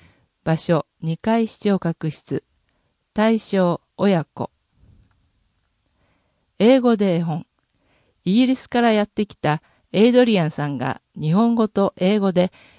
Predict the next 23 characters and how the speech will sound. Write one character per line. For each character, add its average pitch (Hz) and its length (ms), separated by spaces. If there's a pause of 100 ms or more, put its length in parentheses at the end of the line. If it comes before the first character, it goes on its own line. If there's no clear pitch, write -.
絵 170 120
本 208 300
の 143 80
読 147 200
み 202 140
聞 - 100
か 214 140
せ 214 160
を 208 80
し 196 140
ま 190 160
す。 - 180 (640)
日 226 320
時、 156 360
十 240 240
月 254 260
二 233 180
十 185 200
一 147 200
日 190 260
日 175 300
曜 165 140
日、 131 220